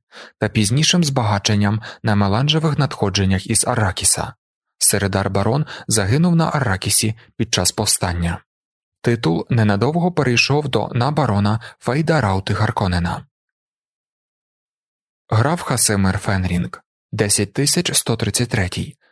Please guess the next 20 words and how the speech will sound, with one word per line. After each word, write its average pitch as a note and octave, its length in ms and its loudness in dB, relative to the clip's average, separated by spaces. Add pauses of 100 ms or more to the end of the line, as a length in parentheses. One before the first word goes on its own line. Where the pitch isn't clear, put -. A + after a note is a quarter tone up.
(100)
десять - 400 0
тисяч B2+ 420 0
двісті B2+ 440 0
двадцять G#2 400 -4
п'ятий. F2+ 480 -4 (1120)
Кузен E3 380 2
по E3 120 -2
жіночій C#3 460 0
лінії D3 380 2
дому G2+ 300 2
Корріно, G#2 560 0 (420)
друг E3 280 0
дитинства A#2+ 720 -2 (120)
Шаддама F#2 540 0
четвертого. F2+ 760 -4 (420)
Розкритикована C3+ 960 0 (200)
піратська C#3 460 0
історія A2+ 520 0
Корріно A2+ 560 0
розповідає, C3+ 720 0